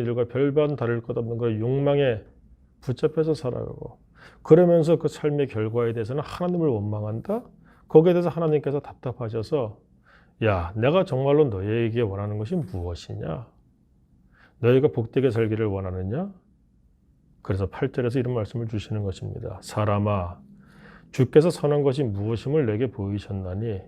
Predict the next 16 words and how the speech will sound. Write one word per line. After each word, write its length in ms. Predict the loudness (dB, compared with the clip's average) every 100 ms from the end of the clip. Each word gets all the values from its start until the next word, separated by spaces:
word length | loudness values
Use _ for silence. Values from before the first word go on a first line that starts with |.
| 0
여호와께서 500 | 2 4 4 2 0
내게 300 | 0 -2 -4
구하시는 580 | -6 -6 -6 -6 -8 -6
것이 220 | -6 -6
오직 380 | -6 -4 -4 -6
정의를 440 | -2 0 2 0 0
행하며 480 | -2 -2 -4 -6 -10 -20 -20 -20 -20 -20 _ 2
인자를 420 | 4 6 6 4
사랑하며 480 | 0 0 0 -2 -4
겸손하게 580 | -4 -6 -4 -4 -4 -2
네 140 | -2 -4
하나님과 420 | -6 -6 -4 -4
함께 320 | -6 -8 -8
행하는 460 | -6 -4 -2 -2 -4
것이 300 | -6 -4 -6
아니냐." 760 | -4 -6 -6 -6 -8 -8 -10